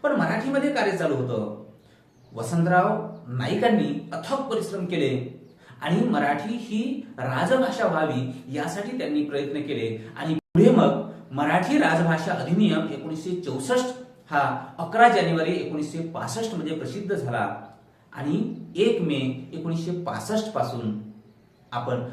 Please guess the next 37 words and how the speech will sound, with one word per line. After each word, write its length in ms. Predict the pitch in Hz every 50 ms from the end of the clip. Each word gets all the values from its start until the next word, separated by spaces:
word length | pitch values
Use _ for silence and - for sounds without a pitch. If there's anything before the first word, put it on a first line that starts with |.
| - - -
मराठी 500 | 120 120 131 127 127 131 131 - 208 202
राजभाषा 600 | - - 107 110 127 123 131 127 123 - - 131 120
दिन 280 | 107 107 110 110 107 107
म्हणून 180 | 110 123 127
साजरा 280 | 127 - - - 180 180
करू 220 | - - - -
लागलो. 260 | - - - - - - - - - - - _ _ _ _ _ _ _ _ _ -
मित्रांनो, 300 | 104 113 143 165 175 180 - - - - - - - - - - -
हा 240 | - 294 - 208 - 127 123
एक 260 | 147 196 240 254 - 233
मे 80 | 240
एकोणीसशे 400 | 240 202 208 208 208 208 - 247
पासष्ट 480 | - - 135 139 - - 226 226 220 -
पासून 280 | 226 226 214 175 143 143 - - - - -
मराठी 420 | 123 135 151 175 180 - - 165
राजभाषा 560 | 151 135 120 - - - 208 - 214 208 - 247 233 202 - -
दिन 140 | 180 208 214
म्हणून 180 | 214 214 214 -
आपण 180 | 208 208 220
साजरा 300 | 214 208 175 165 170 202
करू 160 | 202 202 202 202
लागलो, 300 | 202 202 180 175 147 135 - - - - - - - -
पण 160 | 311 320 -
करता 280 | 269 247 - 294 294
करता 300 | 277 269 262 254 285 269
काय 200 | 254 240 226 240
झालं 400 | 226 - - 156 135 131 131 131 - - - - - - - - - _ _ _ _ 294
की 100 | 294 226
लोकांना 300 | 214 214 226 220 220 226
याचा 140 | 220 220 226
विसर 280 | 180 170 - - 151 -
पडला 320 | - 110 107 107 101 - - - - - - - - - _ _ _ _ _ _ _ _ _ _ _ _ _ _ _ _ -
की 260 | 262 269 262 208 -
हा 260 | - - 247 254 277
दिवस 140 | 285 277 -
म्हणजे 220 | 262 247 247 269
का 440 | 269 - 220 196 175 - - - -